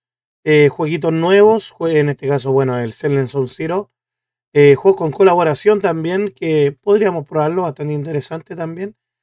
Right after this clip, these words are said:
Y además, gente, en el momento que esto esté subiéndose y que se termine de subir,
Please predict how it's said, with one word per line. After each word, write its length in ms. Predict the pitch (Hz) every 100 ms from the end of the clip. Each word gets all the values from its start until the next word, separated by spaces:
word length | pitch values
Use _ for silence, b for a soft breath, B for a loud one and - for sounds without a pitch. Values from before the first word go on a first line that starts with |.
| _ _ -
Y 80 |
además, 320 | 233 226 208 196
gente, 320 | 233 226 233
en 80 | 208
el 60 |
momento 420 | 190 180 190 190
que 460 | 160 170 160 151 147
esto 240 | 170 - 139
esté 180 | -
subiéndose 760 | 147 - 156 170 156 - 190 208 _ _ _ _ _ _ _
y 120 | - 143
que 100 | 135
se 120 | 135
termine 340 | 127 139 190
de 40 | 151
subir, 480 | 175 185 196 214